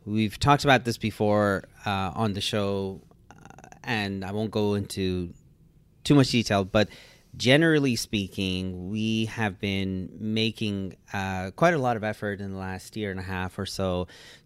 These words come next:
to, uh, make our messaging a little bit more succinct and a lot more benefit focused.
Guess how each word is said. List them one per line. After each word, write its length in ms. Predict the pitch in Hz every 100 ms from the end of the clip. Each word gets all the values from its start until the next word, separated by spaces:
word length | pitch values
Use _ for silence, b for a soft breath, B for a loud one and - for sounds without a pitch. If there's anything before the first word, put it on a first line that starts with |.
| -
to, 680 | - 110 104 101 98 95 -
uh, 400 | - 101 92 90
make 300 | 92 117 143
our 80 | 156
messaging 500 | 123 120 120 113 107
a 40 | 98
little 180 | 101
bit 140 | 98 76
more 200 | 95 87
succinct 680 | - 98 - 160 160 156 - b b b b
and 560 | 123 110 104 101 98 - -
a 80 | 123
lot 460 | 104 104 107 107
more 240 | 107 104 92 _ _
benefit 500 | 113 104 95 92 -
focused. 760 | - 85 - - - - -